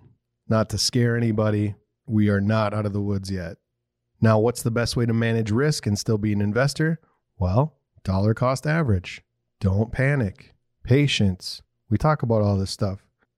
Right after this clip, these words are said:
It's because if you look at it constantly, you might have a heart attack sometimes, especially if you've got a few dollars in there. Dollar cost average. That's why we talk about it, because it takes the emotion out of it.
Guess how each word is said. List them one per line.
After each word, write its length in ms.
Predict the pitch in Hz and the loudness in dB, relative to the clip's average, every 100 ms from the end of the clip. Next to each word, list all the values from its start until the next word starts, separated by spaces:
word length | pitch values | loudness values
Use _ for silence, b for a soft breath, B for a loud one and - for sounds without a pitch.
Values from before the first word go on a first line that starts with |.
| - | -2
It's 160 | 117 | -2
because 320 | - 110 117 107 | 0 0 0 0
if 140 | - | 0
you 100 | 113 | 0
look 320 | 107 120 165 | 2 0 0
at 200 | 135 107 | 0 0
it 240 | 110 - - | 0 -4 -6
constantly, 960 | - 131 165 - 113 101 104 107 143 139 _ _ _ - | -2 0 0 0 0 0 0 0 0 -4 _ _ _ -2
you 160 | 107 | 2
might 240 | 123 127 143 | 4 4 2
have 160 | 147 | 0
a 80 | 139 | 0
heart 220 | 110 151 | 0 0
attack 440 | 202 - 101 95 - | -2 -2 -4 -4 -2
sometimes, 720 | 110 101 101 107 95 92 95 | 0 2 0 0 -2 -4 -4
especially 460 | 107 - 110 - 127 | -4 0 -2 0 -2
if 80 | |
you've 100 | 120 | -2
got 180 | 110 113 | 0 0
a 40 | 113 | 0
few 160 | 117 | 0
dollars 380 | 110 123 147 101 | 2 2 2 0
in 100 | 95 | -2
there. 240 | 92 98 - _ _ - | -6 -10 -16 _ _ -2
Dollar 300 | 98 95 117 | 0 2 2
cost 340 | 123 127 143 | 0 -2 -2
average. 540 | 185 233 139 90 - - _ - | -4 -2 0 -2 -6 -20 _ -10
That's 160 | 95 | -2
why 80 | 110 | 2
we 120 | 113 | 2
talk 300 | 127 147 156 | 2 0 -2
about 240 | 135 117 104 | -2 0 0
it, 100 | 104 | -2
because 300 | 101 - 92 | -4 -4 -4
it 140 | 104 | -4
takes 460 | - 104 - - - _ | -2 -2 -2 -8 -12 _
the 140 | 120 | 0
emotion 640 | 131 120 98 98 - 107 117 - - | 2 4 4 2 0 -2 -4 -8 -4
out 220 | 127 165 | 0 0
of 100 | 98 | -2
it. 160 | 90 | -4